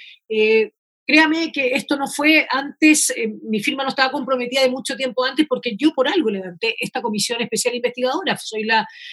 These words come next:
la que buscó las firmas y la que la preside, porque quería a través de esta comisión investigadora que lleváramos fuertemente la, la verdad a la gente, fuertemente la verdad ante los demás diputados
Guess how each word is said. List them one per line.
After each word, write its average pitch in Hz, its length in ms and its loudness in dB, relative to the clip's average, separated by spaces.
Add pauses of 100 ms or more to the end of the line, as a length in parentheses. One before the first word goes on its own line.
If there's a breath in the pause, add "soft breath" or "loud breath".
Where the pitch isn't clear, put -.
(100)
la 208 100 4
que 208 160 6
buscó 180 340 2
las 220 200 2
firmas 320 360 4
y 226 80 -4
la 208 120 0
que 208 100 2
la 190 140 0
preside, 202 580 2 (360 loud breath)
porque 240 220 4
quería 294 280 4
a 330 40 0
través 269 380 4
de 285 120 6
esta 339 200 0
comisión 302 300 0
investigadora 294 600 0
que 254 140 -2
lleváramos 302 560 4
fuertemente 311 680 2
la, 254 200 4 (160)
la 208 140 4
verdad 190 320 -2 (160)
a - 20 0
la 226 100 0
gente, 302 380 2
fuertemente 277 500 -4
la 247 120 2
verdad 208 400 2
ante 208 220 0
los 208 120 -2
demás 214 260 2
diputados 240 520 2